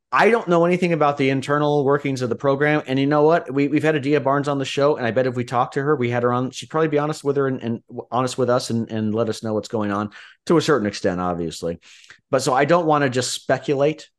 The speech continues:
on that. I don't, I, you know, I, I'm not technically a journalist anymore, but I just feel like it's, it's a bit irresponsible to do that.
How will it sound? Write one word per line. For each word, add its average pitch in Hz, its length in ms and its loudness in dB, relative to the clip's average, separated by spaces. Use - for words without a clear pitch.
on 131 140 -2
that. 127 240 0
I 117 60 2
don't, 123 280 -2
I, 101 180 -10
you 110 80 -8
know, 98 160 -4
I, 82 240 -6
I'm 107 160 -2
not 107 260 0
technically 98 420 -8
a 85 40 -4
journalist 104 480 -4
anymore, 117 320 0
but 101 100 -2
I 87 60 0
just 87 180 -6
feel 85 120 -4
like 85 160 -6
it's, - 180 -16
it's - 220 -8
a 85 40 -12
bit 90 180 -6
irresponsible 95 800 -4
to 92 100 -12
do 104 180 -2
that. 135 300 0